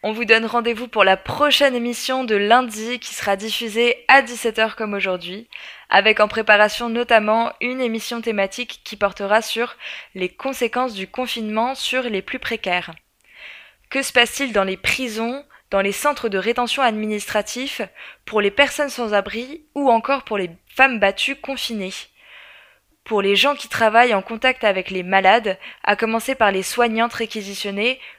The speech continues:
ou les livreurs à vélo. C'est la bataille entre l'absence de masques, de surblouses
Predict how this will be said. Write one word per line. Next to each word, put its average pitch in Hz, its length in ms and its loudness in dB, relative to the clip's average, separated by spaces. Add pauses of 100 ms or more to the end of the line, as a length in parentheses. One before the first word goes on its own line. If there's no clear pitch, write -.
(140)
ou 277 140 -2
les 226 140 2
livreurs 208 380 0
à 190 80 4
vélo. 185 340 -6 (440)
C'est - 160 -4
la 185 120 6
bataille 214 420 6
entre 196 200 -4
l'absence 208 380 2
de 190 100 -4
masques, 208 540 2
de 190 120 -12
surblouses 220 640 -4